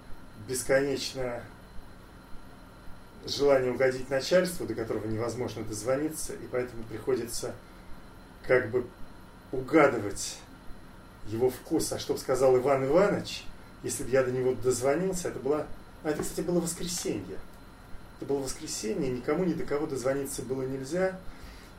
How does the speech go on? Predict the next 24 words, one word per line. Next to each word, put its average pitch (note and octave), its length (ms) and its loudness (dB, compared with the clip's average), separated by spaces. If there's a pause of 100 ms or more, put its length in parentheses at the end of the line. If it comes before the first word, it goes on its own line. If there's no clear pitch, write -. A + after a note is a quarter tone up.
Несчастные D3 600 2
менты D#3 440 4
должны D3 340 2
были D3 200 -2
действовать C#3 480 -2
на C#3 120 -2
свой C3+ 180 0
страх - 340 -2
и C#3 60 0
риск. F3+ 280 -2 (1120)
И C#3+ 360 4 (420)
им, E3 160 8
видимо, D#3+ 280 2
ничего E3 280 2
просто D#3+ 300 0
лучшего E3 440 2
в D3 120 -2
голову D#3 380 8
не A2+ 140 -2
пришло. A2 440 -2
Наверное, C3+ 320 2
какой-нибудь C#3 460 -4 (1040)
начальник C3+ 600 4
отделения, B2+ 800 4